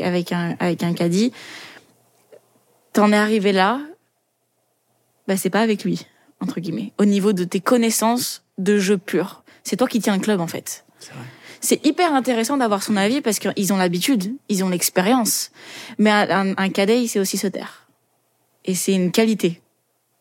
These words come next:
Speaker 1: Parce que ils connaissent nos capacités, ils connaissent le fait qu'on, on maîtrise complètement notre art, entre guillemets, et, et donc ils nous laissent aussi faire, euh, nos propres décisions. Et des fois, c'est,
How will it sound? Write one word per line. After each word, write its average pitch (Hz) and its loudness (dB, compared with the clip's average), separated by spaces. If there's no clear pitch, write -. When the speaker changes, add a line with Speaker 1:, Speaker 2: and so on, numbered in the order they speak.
Speaker 1:
Parce 202 0
que 202 2
ils 190 -4
connaissent 254 2
nos 208 0
capacités, 190 -2
ils 208 -6
connaissent 240 2
le 190 -2
fait 214 0
qu'on, 208 -4
on 180 -4
maîtrise 220 0
complètement 202 -2
notre 185 -2
art, 302 -2
entre 202 -6
guillemets, 180 -2
et, 175 0
et 190 0
donc 175 -4
ils 175 0
nous 170 2
laissent 196 0
aussi 196 0
faire, 196 -2
euh, 170 0
nos 190 2
propres 196 0
décisions. 233 2
Et 202 0
des 170 -2
fois, 208 0
c'est, 175 0